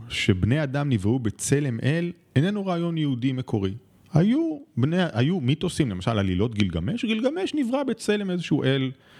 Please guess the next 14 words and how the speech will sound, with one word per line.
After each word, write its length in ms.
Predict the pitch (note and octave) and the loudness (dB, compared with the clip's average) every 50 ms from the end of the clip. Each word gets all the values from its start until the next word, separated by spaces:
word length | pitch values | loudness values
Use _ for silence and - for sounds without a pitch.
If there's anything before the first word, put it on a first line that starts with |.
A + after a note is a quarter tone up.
| - - - - - - | -20 -20 -20 -20 -2 0
אכדי 460 | - A2+ - - G#2+ G2 F#2+ A2+ B2 | 0 2 2 2 0 2 2 2 2
או 80 | A2+ G#2 | 2 0
שומרי 440 | - - G2+ F#2+ F#2 F2 F#2 G2+ G2+ | -2 -2 0 0 0 2 2 2 0
או 80 | F#2+ | 0
משהו 240 | F#2 F2+ F2+ - F#2 | -2 -4 -6 -6 -2
כזה, 280 | - F2+ D#2+ E2 E2 - - - | 0 0 0 0 -2 -4 -2 0
כן? 220 | - A2+ A#2 G#2+ G2+ F#2+ - - | 0 2 2 0 -2 -4 -4 -2
אה, 200 | F2+ E2+ E2+ E2 - F2 | -2 0 0 -2 -2 -2
אה, 140 | E2+ E2+ F#2 - - - - - - - - - | -2 -2 -4 -6 -10 -16 -20 -20 -20 -20 0 6
היו 220 | - A2 A#2+ C#3 D3 - | 6 6 6 6 4 2
פרעונים 580 | - A#2 A2+ G#2+ G#2 G2 G#2 C#3+ G3+ A#3 G#3+ | 0 0 0 0 -2 -2 -2 0 0 0 0
במצרים 600 | E3 B2+ A2 G#2+ - - C#3 E3+ A3+ C#4 D4+ C4+ | 0 0 -2 -2 -2 -2 -2 -2 -2 -2 -4 -4
שנחשבו 640 | - F#3+ D#3+ D#3 - - - D#3 D3+ E3 A#3+ D4 D4+ | -4 -2 -2 -2 -2 0 0 0 0 0 -2 -2 -2
שהם 360 | - - F#3 F3+ F3+ F3 D#3+ | -2 -2 -2 -2 -2 -4 -4